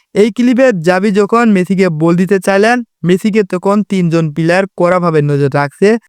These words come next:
তাই জাভি বল পাস দিলেন রাইট জোনের এটোলোর কাছে।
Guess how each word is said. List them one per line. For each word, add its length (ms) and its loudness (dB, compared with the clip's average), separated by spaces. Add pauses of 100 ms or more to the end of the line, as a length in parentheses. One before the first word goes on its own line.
(160)
তাই 160 0 (120)
জাভি 200 2 (120)
বল 220 2
পাস 220 0
দিলেন 200 0 (160)
রাইট 200 0 (120)
জোনের 260 0 (160)
এটোলোর 400 -2
কাছে। 240 -8